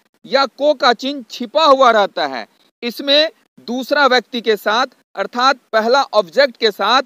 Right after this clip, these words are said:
कभी भी से लगा हुआ नहीं रहता है। यदि से लगा हुआ रहेगा दूसरा व्यक्ति के साथ या पहला व्यक्ति को छोड़कर किसी व्यक्ति के साथ, तो हम लोग हिंदी के उन वाक्यों का अनुवाद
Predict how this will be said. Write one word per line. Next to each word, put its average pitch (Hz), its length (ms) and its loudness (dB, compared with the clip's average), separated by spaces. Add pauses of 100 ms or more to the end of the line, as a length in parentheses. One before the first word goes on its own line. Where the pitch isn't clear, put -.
(380)
कभी 247 340 2
भी 247 260 -2 (280)
से 285 320 -2
लगा 254 260 2
हुआ 233 360 2
नहीं 226 480 -4
रहता 226 360 2
है। 139 180 -10 (280)
यदि 233 360 -2
से 302 380 -4
लगा 262 220 4
हुआ 208 240 4
रहेगा 180 500 0 (380)
दूसरा 233 380 -2
व्यक्ति 208 320 -2
के 190 120 -4
साथ 233 320 0 (360)
या 247 180 0 (100)
पहला 233 360 2
व्यक्ति 247 320 -4
को 226 180 -2
छोड़कर 220 440 -2
किसी 302 380 -6
व्यक्ति 233 340 -2
के 180 160 -8
साथ, 240 320 2 (680)
तो 294 140 2
हम 254 180 0
लोग 240 280 6
हिंदी 254 400 -6
के 226 180 -2
उन 302 360 -4
वाक्यों 254 380 2
का 226 120 -2
अनुवाद 214 440 0